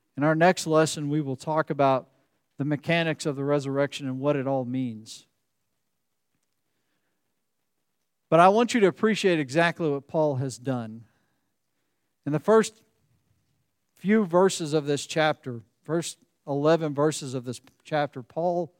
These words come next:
tells us what the resurrection is. The resurrection is the foundation of our faith.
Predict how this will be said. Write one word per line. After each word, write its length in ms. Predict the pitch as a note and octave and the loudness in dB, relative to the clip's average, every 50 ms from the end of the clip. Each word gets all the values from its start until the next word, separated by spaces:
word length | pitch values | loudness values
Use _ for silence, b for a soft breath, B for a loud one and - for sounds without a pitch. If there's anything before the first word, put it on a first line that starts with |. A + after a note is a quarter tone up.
| _ _ _ _ _ _ _ _ _ _ _ _ _ _ _ | _ _ _ _ _ _ _ _ _ _ _ _ _ _ _
tells 300 | - E3+ F3 F3+ F3 D3+ | 4 4 6 6 4 2
us 200 | E3 D#3 B2+ - | 0 -2 -4 -4
what 160 | D#3 D3+ C#3+ | -4 -6 -6
the 80 | - D3 | -4 -2
resurrection 720 | C#3 D3 D3 C3+ A#2+ C3+ C3 C3+ C3+ B2+ - - C#3+ B2 | 0 0 0 0 -2 -4 -4 -2 -4 -4 -4 -8 -8 -8
is. 420 | A#2+ A2 F#2+ - - - - - _ _ _ _ _ _ _ _ _ _ _ _ _ _ _ _ _ _ _ _ _ _ _ _ _ _ _ _ _ _ _ _ _ _ _ _ _ _ _ _ - | -8 -10 -12 -16 -20 -20 -20 -20 _ _ _ _ _ _ _ _ _ _ _ _ _ _ _ _ _ _ _ _ _ _ _ _ _ _ _ _ _ _ _ _ _ _ _ _ _ _ _ _ -10
The 60 | C#3+ | 0
resurrection 760 | C#3 F3 F#3 G3+ F#3+ F3+ F#3 F#3 G#3 G#3+ G#3+ - - G3+ F#3+ | 4 6 6 6 6 4 4 4 4 4 4 0 -4 -4 -2
is 140 | F#3 E3+ C3 | -4 -2 -2
the 80 | D3+ | -4
foundation 680 | C3+ - F3 F3+ F#3+ F#3+ F#3 F#3 F#3+ F#3+ F3+ - F#3 F#3 | -4 0 0 2 2 2 2 4 2 2 2 0 -2 -4
of 120 | E3+ C#3+ C#3+ | -2 -2 -2
our 120 | C3+ C3 | -4 -4
faith. 640 | - _ _ G3+ G#3 A3 A#3+ B3+ - - - - | -6 _ _ 2 4 4 4 0 -4 -8 -14 -20